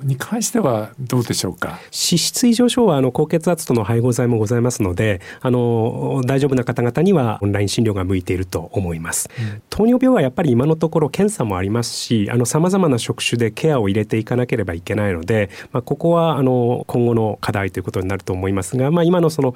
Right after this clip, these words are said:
Speaker 2: 様々な職種のケアを入れるには、オンラインも非常に有効だと思いますし、あとは、あの、糖尿病の方々でも、えー、重症化予防、あの、合併症予防のためには、やはり血圧に対する治療が結構大切ですので、まあ、そういった形で、えー、オンラインの良さ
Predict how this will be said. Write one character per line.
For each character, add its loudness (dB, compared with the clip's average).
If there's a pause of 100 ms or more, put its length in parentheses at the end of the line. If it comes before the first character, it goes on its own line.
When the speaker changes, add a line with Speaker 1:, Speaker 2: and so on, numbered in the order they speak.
(160)
Speaker 2:
様 0
々 2
な 4
職 -4
種 0
の 2
ケ 0
ア 2
を 4
入 4
れ 2
る 2
に 4
は、 2
オ 2
ン 2
ラ 0
イ 2
ン 0
も 0
非 -2
常 2
に 2
有 2
効 0
だ 0
と -4
思 0
い 0
ま 0
す -4
し、 -2 (180)
あ -2
と 2
は、 2
あ 0
の、 0
糖 0
尿 2
病 4
の 2
方 -2
々 0
で -2
も、 0 (140)
え 2
ー、 4
重 0
症 0
化 0
予 4
防、 0 (100)
あ -2
の、 0
合 -2
併 -2
症 0
予 4
防 0
の 0
た -2
め 2
に 2
は、 0
や -2
は -2
り -2
血 -4
圧 -2
に 4
対 -2
す -6
る 0
治 -2
療 2
が -4
結 -6
構 -4
大 -4
切 -6
で -2
す -8
の -6
で、 0 (180)
ま 0
あ、 -2
そ -2
う 4
い -6
っ -6
た -4
形 -2
で、 2
え -4
ー、 -6
オ 0
ン 2
ラ 2
イ 2
ン 0
の 0
良 2
さ -4